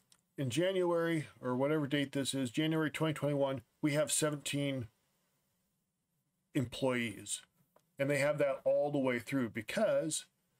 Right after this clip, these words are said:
we said for every employee, we're going to match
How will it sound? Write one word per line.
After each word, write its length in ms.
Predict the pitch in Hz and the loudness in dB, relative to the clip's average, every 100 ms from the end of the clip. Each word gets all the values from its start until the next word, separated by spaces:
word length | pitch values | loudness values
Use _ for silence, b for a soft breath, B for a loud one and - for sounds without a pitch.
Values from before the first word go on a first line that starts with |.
| _ - | _ -2
we 160 | 135 | 0
said 540 | 160 - 147 135 131 104 _ _ _ _ - | 2 2 2 2 0 -8 _ _ _ _ -6
for 280 | - 127 - | -2 0 2
every 380 | 143 165 185 175 | 2 2 2 2
employee, 1000 | 175 - 170 165 160 175 156 120 117 113 - _ _ _ _ - | 0 0 2 2 0 0 2 0 -2 -6 -14 _ _ _ _ -4
we're 240 | 139 165 | 0 2
going 280 | 151 151 156 | 2 2 0
to 140 | 147 143 | -2 -2
match 580 | 139 143 131 - - | 0 0 0 -4 -8